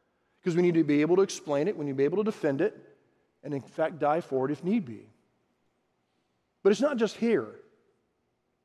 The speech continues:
It's not just head knowledge, because knowledge can puff up. You ever been around those Christians who have a lot of knowledge, a lot of scripture, but they are so prideful and so arrogant and so self-righteous that you can't even stand to be around them?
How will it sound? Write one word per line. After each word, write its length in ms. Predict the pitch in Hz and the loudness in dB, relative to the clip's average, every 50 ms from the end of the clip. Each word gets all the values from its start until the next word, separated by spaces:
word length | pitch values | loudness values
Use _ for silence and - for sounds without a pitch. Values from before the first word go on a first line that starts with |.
| _ _ _ _ _ _ _ _ _ _ _ | _ _ _ _ _ _ _ _ _ _ _
It's 100 | 202 202 | 0 2
not 140 | 294 294 240 | 2 2 2
just 160 | 208 175 - | 0 -2 -4
head 240 | - 240 254 240 202 | -2 0 0 0 0
knowledge, 400 | 185 165 131 113 117 120 131 139 | 0 -2 -2 -4 -6 -10 -10 -6
because 240 | - 196 - 214 170 | -4 -2 -2 0 0
knowledge 460 | 175 196 226 262 277 247 185 147 - | 2 2 2 4 2 2 0 -2 -4
can 160 | - 175 156 | -6 -6 -4
puff 260 | - - 165 139 - 202 | -2 -2 -2 -2 -2 -4
up. 300 | 175 131 113 - - _ _ _ _ _ _ _ _ _ _ _ _ _ _ | -4 -4 -6 -8 -14 _ _ _ _ _ _ _ _ _ _ _ _ _ _
You 80 | 208 | 0
ever 120 | 214 226 208 | 2 2 2
been 100 | 214 208 | 2 2
around 220 | 196 196 196 196 | 2 2 2 2
those 120 | 196 180 - | 0 -2 -2
Christians 440 | - 214 202 - - 196 185 143 | -4 -6 -6 -4 -6 -6 -6 -4
who 140 | 185 190 185 | -2 0 0
have 180 | 180 175 170 165 | 2 2 0 0
a 20 | |
lot 220 | 156 156 170 175 180 | 0 0 0 0 0
of 80 | 170 | 0
knowledge, 340 | 165 156 165 180 190 180 160 | 0 0 0 0 0 -2 -2
a 60 | 151 | -2
lot 100 | 160 175 | -2 -2
of 80 | 185 - | -2 -4
scripture, 420 | - - 190 170 - - 196 196 - - - - _ - | -4 -6 -6 -6 -4 -6 -6 -6 -8 -12 -20 -14 _ -8
but 100 | 143 - | -2 0
they 80 | 185 | 0
are 80 | 180 151 | 0 0
so 220 | 135 - - 185 | 0 -2 -2 -2
prideful 480 | 175 - - 180 180 190 190 - - 175 | -2 0 0 0 0 0 -2 -4 -6 -8
and 80 | 143 - | -8 -6
so 160 | - 175 175 | -6 -6 -4
arrogant 380 | 175 165 170 185 185 185 180 | -2 -2 -2 -2 -2 -4 -6
and 60 | 143 - | -8 -8
so 140 | - 165 | -8 -8
self-righteous 760 | 165 - - 190 180 - 160 156 165 180 - 214 208 196 - - _ _ _ _ | -6 -4 -4 -6 -6 -4 -4 -4 -4 -4 -6 -10 -12 -12 -14 -20 _ _ _ _
that 100 | - 160 | -6 -4
you 40 | 151 | -4
can't 180 | - 185 185 | -2 -2 -2
even 80 | 180 165 | -2 -4
stand 220 | 147 - 190 180 | -2 -2 -2 -2
to 60 | 180 170 | 0 0
be 120 | 165 170 | -2 -2
around 280 | 151 131 135 151 180 214 | -2 -2 -4 -4 -4 -4
them? 140 | 247 254 | -4 -6